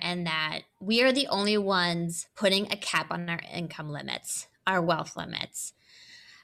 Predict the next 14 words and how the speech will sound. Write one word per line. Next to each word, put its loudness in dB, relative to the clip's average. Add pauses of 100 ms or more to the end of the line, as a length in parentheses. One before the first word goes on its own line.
(100)
It's 2
exactly 4
how 8
we're 8
going 6
to -2
dictate 0
our 0
lives. -2 (140)
The 2
problem 8
is 6
we 4
get, 2